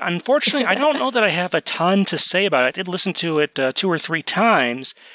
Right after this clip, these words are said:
but, uh, it has some similar themes to the other one. Uh, Anne, why don't you, uh, describe your, your impressions of it?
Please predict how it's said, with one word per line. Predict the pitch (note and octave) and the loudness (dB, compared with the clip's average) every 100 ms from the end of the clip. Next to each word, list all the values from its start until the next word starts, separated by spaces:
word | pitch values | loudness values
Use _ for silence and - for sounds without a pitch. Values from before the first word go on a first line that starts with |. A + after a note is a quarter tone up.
| - - _ - | -20 -20 _ -6
but, | C#3 D#3 D#3 D3+ | 0 2 2 0
uh, | D3+ | -2
it | |
has | D3 D4+ | 2 2
some | - C4 | 2 0
similar | - - C4 A3 F3 | -4 -2 -2 -2 -6
themes | - D4+ D4+ D4+ C4+ | -8 -2 0 2 2
to | - | 2
the | D#3+ C3 | 2 2
other | B2 A#2+ | 2 -2
one. | A#2 A2+ A2+ A2+ | -6 -6 -6 -8
Uh, | A2+ - | -10 -2
Anne, | F#3+ G#3+ | 0 2
why | A3+ | 2
don't | B3+ - | 0 0
you, | A3+ A3 G#3 | 0 2 2
uh, | F3 | 2
describe | E3 - F#3 E3+ | 2 2 2 2
your, | D#3+ F3+ F#3 | 0 0 -2
your | F3+ F#3 | -2 0
impressions | F#3 - A#2 A2+ A2+ A2 | 0 0 0 2 0 -2
of | G#2 G#2+ | -2 -4
it? | G#2+ | -8